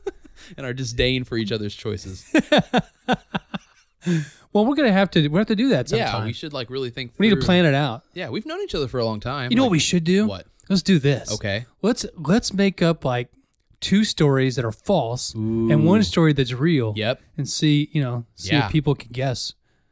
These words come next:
Speaker 1: I love
Speaker 2: how we
Speaker 1: that.
Speaker 2: really became friends.
Speaker 1: Yeah, we could put a poll out and people would guess the way in which <laughs> our relationship was formed.
Speaker 2: Yeah.
Speaker 1: I
Speaker 2: Oh,
Speaker 1: love
Speaker 2: man,
Speaker 1: it.
Speaker 2: I got stories in my head already, the
Speaker 1: Yeah.
Speaker 2: way they could go.
Speaker 1: Yeah, I mean, the ones that are true don't really seem real either, so it's like, how will they ever guess?
Speaker 2: I know, I know.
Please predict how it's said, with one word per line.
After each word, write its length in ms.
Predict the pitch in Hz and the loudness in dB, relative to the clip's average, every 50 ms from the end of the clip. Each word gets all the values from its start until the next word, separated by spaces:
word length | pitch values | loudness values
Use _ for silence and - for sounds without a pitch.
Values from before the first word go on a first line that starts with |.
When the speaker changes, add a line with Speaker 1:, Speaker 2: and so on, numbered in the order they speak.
| - | -16
Speaker 1:
I 60 | - | -14
love 80 | 98 98 | -8 -4
Speaker 2:
how 160 | 101 147 147 | 0 0 2
we 120 | 147 147 139 | 4 4 2
Speaker 1:
that. 80 | 131 | 2
Speaker 2:
really 400 | 135 139 139 135 127 117 104 104 _ _ _ | 2 2 2 2 0 0 -4 -6 _ _ _
became 360 | - - 143 - - 135 123 117 | -12 -12 -10 -8 -8 -10 -10 -10
friends. 260 | - - 117 113 113 | -10 -10 -8 -4 -4
Speaker 1:
Yeah, 140 | 113 131 113 | -4 -2 -4
we 80 | 101 92 | -4 -6
could 140 | 95 92 - | -8 -8 -8
put 120 | - 107 104 | -6 -6 -6
a 40 | |
poll 300 | - - - 101 98 95 | -6 -4 -4 -4 -2 -2
out 300 | 95 92 90 92 98 98 - - | -4 -4 -6 -6 -8 -12 -14 -18
and 140 | 98 95 | -18 -16
people 240 | 87 95 92 90 92 | -14 -12 -12 -12 -12
would 140 | 95 92 - | -14 -14 -12
guess 480 | - 98 92 95 - - - - - _ _ _ _ _ - | -10 -8 -8 -8 -10 -10 -12 -12 -14 _ _ _ _ _ -12
the 120 | - 113 107 | -8 -6 -4
way 200 | 104 98 95 107 | -4 -4 -6 -6
in 140 | 113 110 | -6 -6
which 260 | 101 104 117 - - - - - - - | -6 -8 -8 -8 -8 -8 -8 -8 -8 -10
<laughs> 180 | - - - | -14 -12 -8
our 100 | 110 107 | -6 -6
relationship 520 | 104 110 110 113 113 131 127 131 135 131 151 | -4 -4 -4 -6 -6 -8 -6 -8 -8 -8 -8
was 100 | 151 - | -14 -14
formed. 380 | - 175 185 156 110 104 - _ - | -12 -12 -12 -10 -12 -12 -14 _ -10
Speaker 2:
Yeah. 140 | - 151 170 | -6 -6 -6
Speaker 1:
I 40 | - - | -2 0
Speaker 2:
Oh, 60 | 147 | 0
Speaker 1:
love 80 | 143 - | 2 2
Speaker 2:
man, 220 | 147 151 139 147 160 | 2 2 0 -2 -4
Speaker 1:
it. 60 | - - | -8 -8
Speaker 2:
I 120 | 151 135 | -8 -6
got 180 | 135 147 131 - | -4 -4 -4 -4
stories 340 | - - - 147 143 139 139 | -4 -2 0 2 2 2 2
in 60 | 139 | 0
my 100 | 139 135 | -2 -2
head 160 | 131 135 147 | -2 -2 -2
already, 320 | 156 156 160 170 180 170 127 | -2 -2 -2 -2 -2 -2 -4
the 140 | 113 113 113 | -6 -8 -8
Speaker 1:
Yeah. 220 | 110 101 107 120 | -6 -6 -4 -2
Speaker 2:
way 80 | 123 127 | -2 -2
they 120 | 123 123 | -2 -4
could 180 | 117 - 120 117 | -6 -6 -8 -6
go. 280 | 120 117 113 110 110 - _ _ | -6 -4 -4 -6 -6 -8 _ _
Speaker 1:
Yeah, 240 | - 117 139 135 110 | -10 -8 -8 -8 -6
I 60 | 101 107 | -8 -6
mean, 100 | 120 123 | -6 -4
the 60 | 123 | -4
ones 200 | 123 135 147 156 | -4 -4 -4 -4
that 100 | 151 127 | -4 -4
are 80 | 107 101 | -4 -4
true 240 | - - - 143 160 | -6 -8 -10 -8 -8
don't 240 | 156 117 98 - - | -8 -10 -12 -14 -14
really 360 | 98 101 95 92 90 90 92 - _ _ | -14 -12 -10 -10 -10 -12 -14 -16 _ _
seem 280 | - - - 92 92 92 | -20 -16 -14 -14 -12 -12
real 200 | 92 92 92 95 | -12 -10 -10 -8
either, 280 | 110 127 131 101 95 | -8 -8 -8 -8 -10
so 180 | 90 - - 92 | -12 -12 -12 -12
it's 140 | 90 - - | -12 -12 -12
like, 220 | 92 90 90 - | -12 -12 -12 -14
how 160 | - - 104 | -14 -12 -10
will 100 | 101 101 | -8 -8
they 140 | 98 95 92 | -8 -8 -8
ever 160 | 92 92 92 | -8 -8 -10
guess? 380 | 90 90 101 113 107 92 - - | -10 -10 -10 -12 -12 -14 -10 -6
Speaker 2:
I 40 | 139 | -2
know, 200 | 139 151 143 - | 0 0 0 -2
I 140 | - 131 139 | -4 -4 0
know. 340 | 143 143 143 131 123 135 | 0 0 0 0 -2 -6